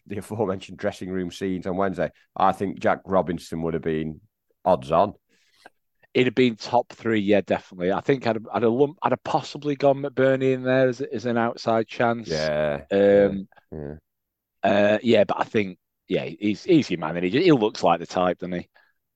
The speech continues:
Speaker 1: Well, as Richard Gill said, we should change his name to Jackie Longthong.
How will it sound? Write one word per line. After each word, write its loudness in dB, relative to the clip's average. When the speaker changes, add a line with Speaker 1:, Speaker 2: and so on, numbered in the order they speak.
Speaker 1:
Well, 4
as 2
Richard 2
Gill 6
said, 0
we -2
should -6
change -2
his -8
name 2
to -6
Jackie -2
Longthong. 0